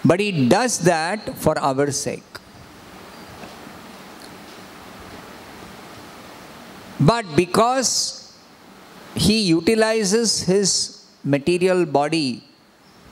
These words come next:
exclusively, entirely for devotional service, it's no longer material.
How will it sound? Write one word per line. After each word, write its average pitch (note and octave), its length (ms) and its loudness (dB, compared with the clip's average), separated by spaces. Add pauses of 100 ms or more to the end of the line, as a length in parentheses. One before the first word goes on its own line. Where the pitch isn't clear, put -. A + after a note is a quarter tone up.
(800)
exclusively, E3 1300 2
entirely G3+ 920 0
for E3+ 260 0
devotional E3 640 -2
service, C3 800 -2 (640)
it's G#3 240 4
no A#3+ 160 2
longer B3+ 360 2
material. F#3 680 0